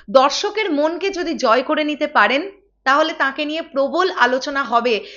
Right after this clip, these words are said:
কিন্তু without মেগাস্টার শাকিব খান সেই নায়িকা বিগ জিরো। যদি তাই না হতো, তাহলে মেগাস্টার শাকিব খানের সঙ্গে প্রিভিয়াস যারা ছবি করেছেন গত সাত আট বছরে,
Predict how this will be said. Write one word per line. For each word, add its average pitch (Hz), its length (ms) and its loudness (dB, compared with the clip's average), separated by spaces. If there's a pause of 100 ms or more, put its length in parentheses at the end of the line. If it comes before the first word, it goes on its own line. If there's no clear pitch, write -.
(120)
কিন্তু 339 240 0
without 359 880 4
মেগাস্টার 427 460 -2
শাকিব 311 420 -6
খান 294 160 0
সেই 302 180 -6
নায়িকা 254 320 -2
বিগ 196 260 -6
জিরো। 151 400 -12 (380)
যদি 320 240 0
তাই 339 340 2
না 269 220 4
হতো, 277 500 -2 (200)
তাহলে 302 260 4
মেগাস্টার 277 520 0
শাকিব 311 420 -4
খানের 311 180 -2
সঙ্গে 294 340 -6
প্রিভিয়াস 294 560 -4
যারা 269 240 -2
ছবি 247 320 -6
করেছেন 320 600 -2 (600)
গত 320 520 4 (320)
সাত 381 380 4
আট 427 200 4
বছরে, 370 580 -2